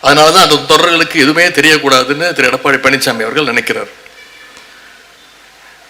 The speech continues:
அதிமுக தொண்டர்களுக்கு கொள்கை தெரியாம இருந்தா கூட பரவாயில்ல, திரு எடப்பாடி பழனிசாமி அவர்களுக்கு எந்த கொள்கையும் கிடையாது, திராவிடம்னா என்னன்னு அவருக்கும் தெரியாது.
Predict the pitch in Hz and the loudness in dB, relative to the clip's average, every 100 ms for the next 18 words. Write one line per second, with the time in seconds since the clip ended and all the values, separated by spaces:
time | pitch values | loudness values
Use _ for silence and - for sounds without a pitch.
0 | - - - 233 214 208 208 190 170 160 | -10 -2 0 4 4 6 6 4 2 0
1 | 156 190 226 214 202 - 160 175 185 165 | 0 4 4 4 2 0 0 2 4 4
2 | 170 165 156 156 165 147 143 131 113 95 | 4 4 4 4 4 4 4 4 0 -4
3 | - - - - - 139 117 185 185 196 | -8 -18 -20 -20 -10 -4 0 2 4 2
4 | 185 180 175 165 160 160 160 156 185 156 | 4 4 4 4 2 2 0 2 4 6
5 | 120 107 - - - - - - - - | 4 0 -12 -18 -20 -20 -20 -20 -20 -2
6 | 139 160 165 156 165 165 143 139 131 131 | 0 4 4 4 4 4 4 4 6 4
7 | 135 139 160 156 156 160 135 156 156 131 | 4 6 6 6 4 2 2 2 2 2
8 | 151 151 - 131 117 | 2 2 2 2 0